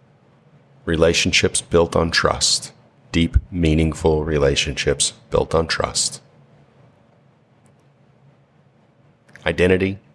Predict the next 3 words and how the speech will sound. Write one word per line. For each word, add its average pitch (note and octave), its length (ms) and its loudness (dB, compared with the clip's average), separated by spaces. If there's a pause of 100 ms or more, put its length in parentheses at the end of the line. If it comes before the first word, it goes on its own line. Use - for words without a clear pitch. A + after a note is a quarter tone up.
(880)
religious, E2 760 -2 (400)
existential, F2+ 840 -2 (2750)
geographical, E2+ 960 0